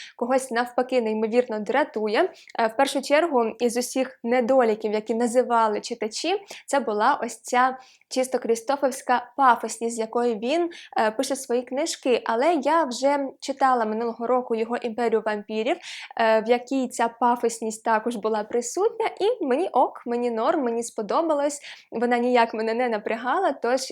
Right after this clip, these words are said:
чесно кажучи, я очікую, що цей цикл мені дуже сподобається. Ще одним фентезі, яке я збираюсь прочитати цього літа, є «Дім солі» Світлани Тераторіної. Анотація тут доволі непроста,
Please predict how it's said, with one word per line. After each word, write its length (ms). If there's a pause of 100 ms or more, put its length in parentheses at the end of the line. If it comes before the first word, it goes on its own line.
(140)
чесно 400
кажучи, 420
я 220
очікую, 640
що 460
цей 200
цикл 360
мені 400
дуже 440 (240)
сподобається. 840
Ще 260
одним 240
фентезі, 520
яке 220
я 100
збираюсь 360
прочитати 600
цього 260
літа, 320
є 280
«Дім 320
солі» 460
Світлани 640
Тераторіної. 840
Анотація 580
тут 220
доволі 440
непроста, 1080